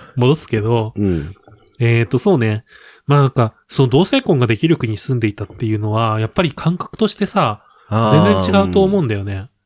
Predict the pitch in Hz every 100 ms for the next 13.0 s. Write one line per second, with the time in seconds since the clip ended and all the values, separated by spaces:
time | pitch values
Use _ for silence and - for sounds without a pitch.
0 | _ - 143 80 80 76 - _ _ _
1 | 127 120 101 101 120 - 110 165 175 98
2 | 143 143 - 76 - - - _ - 156
3 | 135 127 113 120 104 - 104 104 - _
4 | _ _ - 202 214 - 165 170 185 175
5 | 196 185 120 - 101 - 117 107 - 110
6 | 104 127 - 113 123 117 - 135 - -
7 | 110 101 - - 113 139 117 90 80 76
8 | - - - - 185 202 - 180 196 208
9 | 208 - 208 202 208 202 - - - 110
10 | 107 117 107 104 101 87 156 165 165 170
11 | 117 101 104 - 98 117 135 175 180 185
12 | 170 107 95 - 90 101 92 78 76